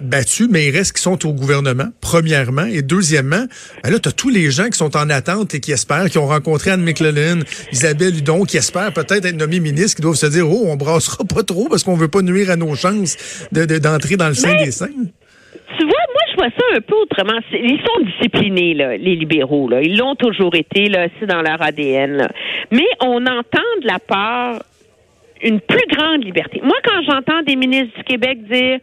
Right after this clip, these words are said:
Speaker 2: Il faut tenir compte du résultat, il faut qu'ils soient en, qu'on soit plus au contact, euh, des régions, il faut que les Québécois aient l'impression d'être entendus à Ottawa, euh, il faut qu'on soit plus proche de notre monde,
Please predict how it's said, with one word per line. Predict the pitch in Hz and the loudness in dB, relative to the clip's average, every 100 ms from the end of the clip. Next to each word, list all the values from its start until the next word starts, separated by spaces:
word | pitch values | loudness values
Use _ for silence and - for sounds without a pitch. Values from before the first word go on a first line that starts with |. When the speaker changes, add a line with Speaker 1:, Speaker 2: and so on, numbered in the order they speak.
| - - - | -10 -10 -6
Speaker 2:
Il | 226 - | -2 0
faut | 339 | 0
tenir | 226 220 - | 0 -2 -2
compte | 208 208 | -4 -2
du | 190 | 0
résultat, | 180 165 170 - 160 - | 0 0 -4 -2 -4 -2
il | 247 - - | -4 0 0
faut | 330 | -2
qu'ils | - 214 | -2 -2
soient | 233 214 | -2 0
en, | 185 - - | -2 -6 -4
qu'on | 202 | -4
soit | 196 196 | 0 -4
plus | - 220 208 | 0 -2 -2
au | |
contact, | 185 180 - 175 185 - | 0 -2 0 -4 -2 0
euh, | 180 - 175 | 0 -2 -2
des | 180 | 0
régions, | 175 170 175 175 180 - - - - | 2 0 2 0 -4 -12 -12 -12 -6
il | 220 - | -6 0
faut | 302 311 330 - - | 2 2 0 -6 -2
que | 254 | -2
les | 240 | -2
Québécois | 240 - 359 294 - 277 294 - | 0 0 2 -2 -2 -2 0 0
aient | 226 | 0
l'impression | 208 185 - 180 - 220 | 0 -2 -2 -2 -2 -2
d'être | 214 180 - 180 | 2 0 0 -4
entendus | 175 185 170 160 202 - | 0 0 0 -2 -4 0
à | 165 | -2
Ottawa, | 160 160 160 170 180 - - - - | 0 0 0 0 -2 -10 -20 -20 -2
euh, | 202 202 | 0 0
il | 220 - | -4 0
faut | 302 | 0
qu'on | 269 233 | 0 0
soit | 262 | -2
plus | - - 339 | -2 2 2
proche | - 262 262 226 | 2 0 0 0
de | 208 | -2
notre | 190 175 - | -2 -4 0
monde, | 190 196 196 | 0 2 -2